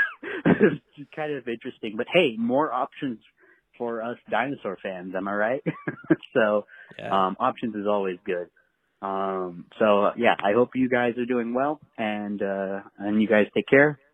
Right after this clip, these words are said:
Speaker 1: and stay safe, stay Jurassic. Bye-bye.
Speaker 2: Awesome. So,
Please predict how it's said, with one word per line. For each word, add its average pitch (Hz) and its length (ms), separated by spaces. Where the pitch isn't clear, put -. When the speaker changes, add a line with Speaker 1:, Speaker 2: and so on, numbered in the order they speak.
Speaker 1:
and 95 260
stay 127 240
safe, 127 220
stay 110 160
Jurassic. 95 380
Bye-bye. - 260
Speaker 2:
Awesome. 95 520
So, 120 640